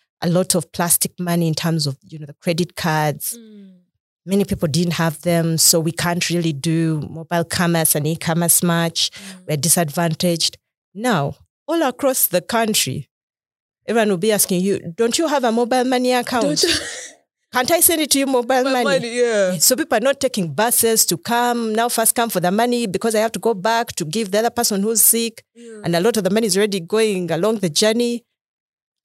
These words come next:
Speaker 1: Announcements, I remember the things we used to take for granted. Many people now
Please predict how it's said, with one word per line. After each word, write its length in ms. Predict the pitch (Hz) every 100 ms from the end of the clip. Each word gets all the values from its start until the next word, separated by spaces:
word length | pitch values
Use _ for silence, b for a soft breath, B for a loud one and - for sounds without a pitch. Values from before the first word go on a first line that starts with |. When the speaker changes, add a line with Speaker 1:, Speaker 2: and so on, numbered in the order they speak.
| b b b -
Speaker 1:
Announcements, 840 | 247 285 359 - - 156 139 - -
I 80 | 151
remember 300 | 185 208 208
the 260 | - 170 - - _ - - -
things 200 | 311 247
we 60 |
used 100 | 233
to 60 | 190
take 160 | 208 190
for 100 | 143
granted. 520 | 165 175 202 - - _ _ 208
Many 160 | 247
people 180 | 240 254
now 300 | 220 220